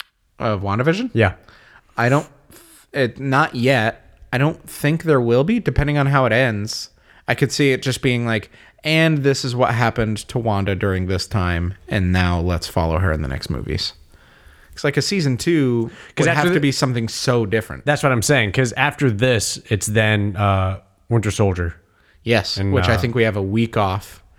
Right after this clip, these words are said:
Speaker 1: and then Falcon and Winter Soldier starts.
Speaker 2: Falcon and Winter Soldier.
Speaker 1: And then that goes for, uh, its run. And I think we have a week off, and then Loki starts.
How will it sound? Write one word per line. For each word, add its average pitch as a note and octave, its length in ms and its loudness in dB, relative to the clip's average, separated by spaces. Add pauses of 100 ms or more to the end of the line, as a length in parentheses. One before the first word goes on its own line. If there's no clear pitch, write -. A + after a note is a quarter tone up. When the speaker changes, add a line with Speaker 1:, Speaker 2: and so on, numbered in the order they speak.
(220)
Speaker 1:
and G#2 120 -6
then F#2 120 -2
Falcon G#2 300 2
and G#2 100 2
Winter G2+ 180 0
Soldier F#2+ 260 -2
starts. F#2 320 0
Speaker 2:
Falcon G2+ 80 2
and G2 60 4
Winter G2 180 2
Soldier. F2 260 2
Speaker 1:
And F2+ 60 4
then G2 100 2
that G2+ 180 0
goes A2 160 2
for, G2 560 0
uh, G2 340 0
its G2+ 260 -2
run. F#2+ 440 -2
And G#2 100 -2
I G2 100 2
think G#2+ 180 2
we G#2+ 80 6
have G2 100 2
a F#2+ 60 2
week G2 380 0
off, G2+ 240 0
and G#2 80 0
then F2 140 0
Loki F2 300 0
starts. - 480 -4